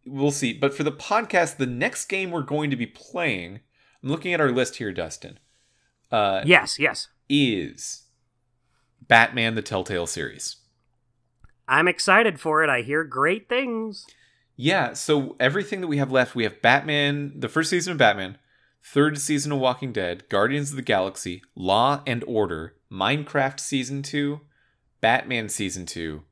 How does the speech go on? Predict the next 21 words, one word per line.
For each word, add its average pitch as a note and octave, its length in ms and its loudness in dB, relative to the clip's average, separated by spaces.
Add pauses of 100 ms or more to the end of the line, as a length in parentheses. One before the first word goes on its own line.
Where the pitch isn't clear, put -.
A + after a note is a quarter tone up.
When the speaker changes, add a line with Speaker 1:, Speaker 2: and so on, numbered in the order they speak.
(260)
Speaker 1:
and F#2+ 180 -10
Walking F2+ 360 -4
Dead E2+ 200 -4
Season D#2 280 -10
four. - 420 -16 (840)
Speaker 2:
That C#3+ 320 0
is D3 240 -6
so F3+ 680 2
few. F#3 560 -4 (340)
Speaker 1:
It's D3 240 -6
thirty-six D3 1600 -2 (380)
episodes. - 760 -8 (1160)
Speaker 2:
Right, D3+ 320 0
that's E3 220 0
barely F#3 580 2
Speaker 1:
Yeah. F#3 60 0
Speaker 2:
anything. D#3+ 580 -4 (580)
Speaker 1:
Barely B2 360 -4
anything A#2 320 -8
at F#2 40 -10
all. E2 320 -12